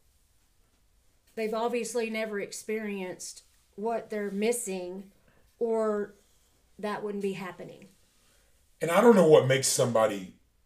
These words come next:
Speaker 2: like that. I get it that not everyone's maybe as extrovert as I am. I understand not everybody wants to hug everybody, shake everybody's hand,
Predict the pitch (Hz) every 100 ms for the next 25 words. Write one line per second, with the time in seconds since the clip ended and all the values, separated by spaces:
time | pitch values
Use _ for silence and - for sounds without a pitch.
0 | _ - 262 - 123 131 175 131 139 127
1 | 123 117 113 113 107 104 104 113 104 101
2 | 110 107 - 95 90 87 95 90 87 92
3 | 113 110 92 87 104 95 95 101 98 95
4 | 92 101 92 104 104 104 104 98 98 -
5 | 107 101 104 98 98 98 95